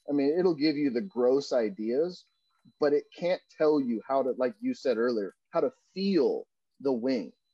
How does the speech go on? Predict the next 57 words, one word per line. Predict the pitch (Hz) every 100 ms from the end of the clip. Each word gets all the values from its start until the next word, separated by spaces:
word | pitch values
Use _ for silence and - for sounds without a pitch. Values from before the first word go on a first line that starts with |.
| _ _ -
You | 135
know, | 117
when | 139
it | 185 -
comes | 170 156 147
overhead | 139 127 131 151 139
and | 123 120
your | 117 -
chin | - 160 151
goes | 135 123 127
up, | 139 - -
you | 123
ruin | 139 139 117
everything. | 120 120 113 - 92 _ _ _ _ _
But | 143
if | 127 -
you | 127 123 -
pull | 156 151
just | 131 127 -
a | 120 -
two | 160 156
inches | 143 131 117
of | 101
brake | 151 165 -
pressure, | 120 - 113
as | 107
long | 120 147 160
as | 139
there's | - 117 - -
pressure | 156 - 247
there, | 120 92 95 - _ _ 175
there's | 185
gotta | 202 190 175
be | 175
a | 160
wing | 170 269 208
there, | 101 85
right? | 101 127 233 - _ _ -
If | 147
there's | 175 160
no | 165 156
pressure, | - 254 - 151
then | 147 151
there's | 156 165
no | 170
wing. | 160 247 139 117
And | 131
that's | 147 -
when | 143
you | 139
look | 123 143 -
to | -
find | 135 135
out | 143 139
what's | 147 -
going | 160 170
on. | 233 175